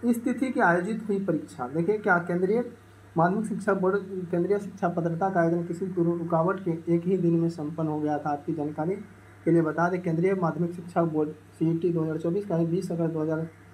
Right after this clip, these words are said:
तेईस को एक ही दिन में कर लिया था। तो चलिए, उम्मीद कर रहे हैं आपकी जो ये form आएगी नवंबर माह के दूसरे या तीसरे सप्ताह में आ जाएगी, तो आप लोग जोर शोर से तैयारी कीजिए। तो चलिए, आप लोग को session पसंद आया होगा।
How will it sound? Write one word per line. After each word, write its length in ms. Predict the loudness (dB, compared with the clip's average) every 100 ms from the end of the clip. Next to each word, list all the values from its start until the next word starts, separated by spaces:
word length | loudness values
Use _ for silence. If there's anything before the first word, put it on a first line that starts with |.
| -20 -20 -2 2
तेईस 180 | 2
को 60 | 2
एक 180 | 0 2
ही 120 | 2
दिन 180 | 2 2
में 120 | 0
कर 120 | -4
लिया 220 | -2 -4
था। 140 | -6 -14 -20 -20 -20 -20 -20 -20 -20 -20 -20 -20 -20 -20 -20 -20 -20 -20 -20 -20 -20 -20 -20 -20 -20 -20 -20 -6
तो 80 | -4
चलिए, 320 | 2 2 4
उम्मीद 400 | 0 0 0 0
कर 180 | 2 4
रहे 100 | 4
हैं 80 | 6
आपकी 320 | 4 4 2
जो 100 | 6
ये 140 | 6 4
form 360 | 4 2 4
आएगी 360 | 2 2 2 0
नवंबर 460 | 0 0 2 2
माह 220 | 2 0 0
के 140 | -2
दूसरे 320 | -2 -2 2
या 80 | 2
तीसरे 340 | 0 -4 -4
सप्ताह 320 | -4 -4 -4 -2
में 120 | -2
आ 60 |
जाएगी, 340 | -2 -2 -2 -4 -8 -16 -20 -20 -20 -14 -14 -8 0
तो 60 |
आप 220 | 0 2
लोग 120 | 0 0
जोर 200 | 0 0
शोर 140 | -2
से 120 | -2
तैयारी 360 | -2 -2 0 -2
कीजिए। 360 | -2 -4 -4 -6 -10 -20 -14 -8
तो 60 |
चलिए, 260 | 0 0 2
आप 200 | -2 -2
लोग 120 | -4
को 200 | -4 -6 -6
session 300 | -4 -2 -4
पसंद 360 | -4 -4 0 2
आया 180 | 2
होगा। 340 | 0 -2 -4